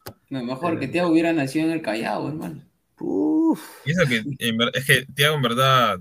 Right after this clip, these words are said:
Speaker 3: Thiago, si no recuerdo, Thiago es, este, brasileño, en verdad. O sea,
Speaker 1: Claro,
Speaker 3: su
Speaker 1: tiene
Speaker 3: viejo
Speaker 1: su, su, su papá
Speaker 3: su
Speaker 1: brasilero.
Speaker 2: Sí.
Speaker 3: Igual que, bueno, por eso es que Rafinha decidió por, por Brasil, pero bueno, es al final decisión de él, ¿no? Él dijo que como que sentía que más era su casa España que Brasil, entonces, bueno,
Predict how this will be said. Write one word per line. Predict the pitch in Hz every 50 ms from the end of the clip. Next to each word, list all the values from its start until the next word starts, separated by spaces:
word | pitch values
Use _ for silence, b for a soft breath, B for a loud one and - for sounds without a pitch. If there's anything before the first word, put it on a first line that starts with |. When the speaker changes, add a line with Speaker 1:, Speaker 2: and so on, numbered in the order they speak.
| - -
Speaker 3:
Thiago, | - 135 147 147 139
si | 131 127
no | 123 127
recuerdo, | 127 113 131 135 135 131 123 113 101
Thiago | 120 123 127 131 131
es, | 131 135
este, | 127 - - 98
brasileño, | 95 92 92 - 95 98 113 120 117 98
en | 87 85
verdad. | 85 90 95 95 87 87
O | 90
sea, | - 95
Speaker 1:
Claro, | - - - 117 117
Speaker 3:
su | 113
Speaker 1:
tiene | 127 135 135 135
Speaker 3:
viejo | 131 127 123 135 135 117 113 110 104 98
Speaker 1:
su, | 95 123 113 113
su, |
su | 113 110 113
papá | - 120 120 - 156 160 165
Speaker 3:
su | 151
Speaker 1:
brasilero. | 143 147 143 135 131 127 131 139 135 113 - - _ _ _ _ _ _ _ -
Speaker 2:
Sí. | 120 113 107 104 104 104
Speaker 3:
Igual | 104 101 107 110 110 -
que, | 113 110
bueno, | 113 113 110 95
por | 104 107
eso | 110 120
es | 120 -
que | 113 104
Rafinha | 101 98 98 - 113 113 117 113
decidió | 107 101 101 104 107 98
por, | 110 113 104 95 92 135 90 87 -
por | - 92 90
Brasil, | 85 98 107 113 101 87 -
pero | 90 90 90 90 - _ _ _ _ _ _ _ _ _ _ _ _ -
bueno, | - 120 117 95 90
es | 92 98 - 107
al | 104 101 -
final | - 104 107 113 113 113 110 107 101
decisión | 104 98 - 92 98 113 113 110
de | 113 117
él, | 110 95
¿no? | 92 90 95 98
Él | 101 101
dijo | 107 107 - 117 104
que | 104 95
como | - 90 90 87 90
que | 92
sentía | - 95 92 87 98 98 95
que | - 98
más | 98 95 98 - -
era | 98 98 101
su | - - 90
casa | - 95 95 98 95 95 92
España | 90 - _ - 95 95 95 92 -
que | -
Brasil, | 90 87 - - - - 143
entonces, | - - - - - - - -
bueno, | - - - _